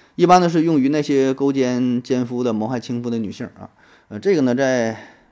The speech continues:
历史上吧，也没有一个确切的记载和考评啊，一般都是小说当中居多啊，江湖传闻嘛。这骑木驴，这木驴嘛，就是一个木头做的这么一个驴呗啊。但是这个驴背上有一个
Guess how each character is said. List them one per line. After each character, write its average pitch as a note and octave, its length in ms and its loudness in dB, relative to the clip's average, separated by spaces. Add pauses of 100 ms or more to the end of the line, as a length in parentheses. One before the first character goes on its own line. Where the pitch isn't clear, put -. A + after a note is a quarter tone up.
历 G3 160 0
史 B2 140 -4
上 C#3+ 160 0
吧， A#2+ 80 -2
也 F2+ 40 -8
没 G2+ 80 -6
有 C#3+ 80 -4
一 G#2 80 -6
个 C3 120 -6
确 C3+ 260 -2
切 G#2+ 240 -2
的 E2+ 560 -10
记 - 160 -8
载 G2+ 160 -8
和 F#2+ 140 -12
考 - 180 -8
评 - 160 -14
啊， F#2 80 -12
一 A2+ 80 -6
般 C#3 160 -2
都 C3 100 -4
是 B2+ 400 -6 (320)
小 A2+ 200 -2
说 E3+ 200 6
当 D#3+ 160 8
中 A#2 240 2
居 A#2 280 -2
多 A#2 320 -4 (120)
啊， G#2+ 240 -16
江 C#3+ 160 -4
湖 D3 140 -2
传 D3 180 -4
闻 B2 140 -2
嘛。 A#2 220 -4
这 A2 80 -12
骑 - 180 -10
木 C#3+ 220 -2
驴， A2+ 200 -2 (880)
这 D#3 120 -4
木 F3 180 2
驴 C#3 160 2
嘛， E3 160 2
就 C3 100 -2
是 C3+ 140 -4
一 B2+ 80 -2
个 C3+ 140 -2
木 G3 180 0
头 C3 160 2
做 C3+ 240 0
的 G2 140 -2
这 A2+ 100 -10
么 G#2 100 -6
一 G#2 60 -6
个 B2+ 100 -2
驴 B2 220 2
呗 C#3 240 -2
啊。 - 180 -16 (220)
但 C#3+ 100 -4
是 D3 120 -6
这 D#3+ 80 0
个 C#3 80 0
驴 B2 240 0
背 F#3 280 2
上 G2+ 280 -4
有 F#2+ 180 -8
一 G#2 100 -6
个 A#2 240 -4